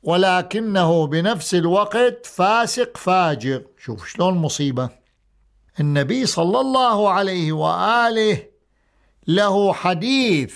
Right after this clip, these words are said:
في هذا المجال: "ليس خيركم من ترك الدنيا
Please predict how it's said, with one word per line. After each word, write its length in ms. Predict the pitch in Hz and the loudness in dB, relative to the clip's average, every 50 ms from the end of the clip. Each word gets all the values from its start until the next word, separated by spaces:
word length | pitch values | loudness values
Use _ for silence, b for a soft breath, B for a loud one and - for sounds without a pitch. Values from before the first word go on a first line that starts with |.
| - - _ | -18 -20 _
في 320 | - - - 170 175 160 | -12 -4 0 0 2 2
هذا 360 | 143 156 180 185 180 147 165 | 2 2 2 2 2 0 0
المجال: 1000 | 165 160 147 143 147 147 120 131 170 190 202 208 208 196 185 175 160 143 117 120 - _ _ _ _ _ _ _ _ _ _ _ _ _ - | 0 0 -2 -2 -4 -4 0 0 0 2 2 2 2 2 0 0 -2 -6 -8 -14 -20 _ _ _ _ _ _ _ _ _ _ _ _ _ -2
"ليس 520 | - 160 165 165 170 165 165 151 - - 226 | 0 2 4 4 4 2 0 0 0 0 -2
خيركم 920 | 233 - - 233 254 254 247 247 240 226 220 220 202 - - 202 208 208 196 | 0 0 0 0 0 0 0 0 0 2 2 2 0 0 0 0 0 0 0
من 540 | 190 185 185 185 190 190 180 180 170 160 | -2 -4 -2 -2 -2 -2 -2 -4 -6 -4
ترك 480 | - 190 202 196 196 190 175 175 - 175 | -2 0 0 2 2 0 -2 -4 -2 -2
الدنيا 1200 | 170 165 143 139 143 139 151 214 240 240 226 214 202 202 202 196 196 190 185 180 170 160 131 - | -2 -2 -2 -4 -8 -6 -2 -2 0 0 0 0 2 2 2 2 2 2 2 2 0 0 -4 -6